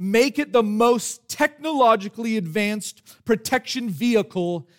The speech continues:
in the world." But if you think about this,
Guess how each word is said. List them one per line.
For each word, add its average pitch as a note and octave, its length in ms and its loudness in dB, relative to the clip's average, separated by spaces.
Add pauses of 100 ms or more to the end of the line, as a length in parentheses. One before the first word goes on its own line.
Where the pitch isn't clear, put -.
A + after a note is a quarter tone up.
(260)
in A#3+ 300 2
the G3+ 120 6
world." D#3 560 2 (4000)
But C3+ 100 -10
if C3 80 -10
you D#3+ 80 -6
think A3+ 260 -6
about C3+ 300 -4
this, F#2 400 -20